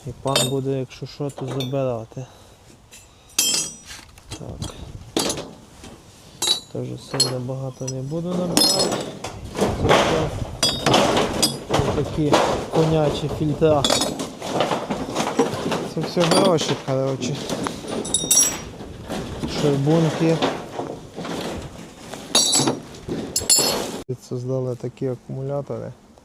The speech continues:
Всякі. Це від якихось,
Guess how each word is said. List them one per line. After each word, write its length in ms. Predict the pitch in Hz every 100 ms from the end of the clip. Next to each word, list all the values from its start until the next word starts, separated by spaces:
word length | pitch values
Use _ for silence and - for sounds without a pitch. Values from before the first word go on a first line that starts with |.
| - - - - - - -
Всякі. 540 | - 135 120 - - 131 - -
Це 200 | 123 127
від 140 | 123 123
якихось, 800 | 131 - 127 - 123 - -